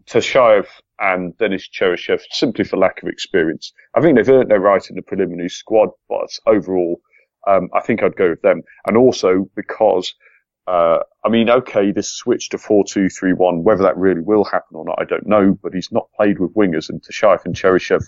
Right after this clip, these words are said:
are wingers, so I think their place is in, you know, under threat. So Janayev, Gazinski, Semyonov, Tashayev,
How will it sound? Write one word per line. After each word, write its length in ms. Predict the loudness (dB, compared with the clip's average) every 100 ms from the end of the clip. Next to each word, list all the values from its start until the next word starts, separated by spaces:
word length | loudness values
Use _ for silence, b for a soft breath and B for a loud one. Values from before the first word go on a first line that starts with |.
| 0
are 80 | 2
wingers, 320 | 2 0 -6
so 320 | -4 -2 -2 -4 B B
I 60 | -4
think 320 | 0 -2 -2
their 180 | 0 0
place 320 | 2 0 0
is 140 | -4 -6 -8 _ -8
in, 560 | -4 -2 -2 -2 -4 -4
you 100 | -2
know, 40 | 0
under 220 | 0 -2
threat. 280 | -4 -2 -2 _
So 320 | -6 0 0 -2 _ _ b b b _ _ -6
Janayev, 480 | 0 2 4 4 0 _ _ -8
Gazinski, 500 | -2 0 0 -2 -4
Semyonov, 600 | -2 -4 -2 0 2 0 -4 -12
Tashayev, 420 | -4 2 4 2